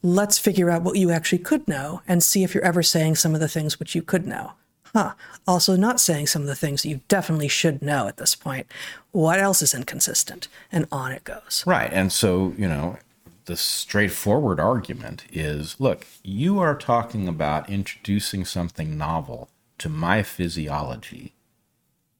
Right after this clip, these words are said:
Speaker 2: as if you understand my physiology, which I know you don't. Nobody understands my physiology,
Speaker 1: Not
Speaker 2: right?
Speaker 1: because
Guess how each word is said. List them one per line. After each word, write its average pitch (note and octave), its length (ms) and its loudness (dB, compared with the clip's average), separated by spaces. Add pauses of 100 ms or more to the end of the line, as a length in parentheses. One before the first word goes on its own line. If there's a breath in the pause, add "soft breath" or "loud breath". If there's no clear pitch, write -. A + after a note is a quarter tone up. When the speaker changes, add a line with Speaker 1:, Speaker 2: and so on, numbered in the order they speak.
Speaker 2:
as F#2+ 220 0
if A2 200 2
you A2+ 240 4
understand F#2+ 540 0
my D#2 160 -2
physiology, C#2+ 800 -6 (200)
which - 180 -8
I F#2+ 140 2
know F#2 200 2
you D2 140 -2
don't. C#2+ 180 -6 (840)
Nobody F#2+ 340 2
understands B1+ 500 -8
my C2 100 -8
physiology, - 720 -14 (180)
Speaker 1:
Not G3+ 140 4
Speaker 2:
right? E3 40 2
Speaker 1:
because F#3+ 340 2